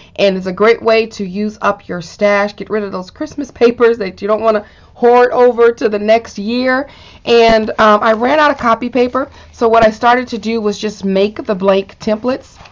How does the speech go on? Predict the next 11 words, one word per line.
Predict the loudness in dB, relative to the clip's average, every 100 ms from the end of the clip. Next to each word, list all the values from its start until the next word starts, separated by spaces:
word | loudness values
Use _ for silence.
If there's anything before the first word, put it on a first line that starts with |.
| _ -20 _ _
um, | -2 0 0 -4 -12 -20 -20 _ -20 -20 -20 -20 -12
for | 0 4 6 4 4
all | 4 4
of | 2
them, | 0 0 -2 -10 -20 -8
so | -2
that | 0 0
when | 0
I'm | -2 0
ready | 0 0
to, | -2 -6 -4 -4